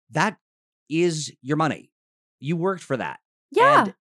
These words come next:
Speaker 1: the benefits of, like, universal health care or, uh, infrastructure or any of that stuff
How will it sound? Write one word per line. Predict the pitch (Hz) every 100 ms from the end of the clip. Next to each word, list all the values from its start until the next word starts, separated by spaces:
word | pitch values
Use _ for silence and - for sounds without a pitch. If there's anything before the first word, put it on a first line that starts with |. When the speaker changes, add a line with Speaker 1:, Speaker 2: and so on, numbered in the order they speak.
| _
Speaker 1:
the | - 131 160 131
benefits | 107 151 165 180 190 -
of, | 151
like, | 143 117 107
universal | 139 120 123 127
health | 151 165 -
care | 180 156 147
or, | 120 127 117 113 -
uh, | 131 120
infrastructure | 165 160 - 151 - 160 139
or | 139 120 117 113
any | - 151 175
of |
that | 175 185
stuff | - 190 208 -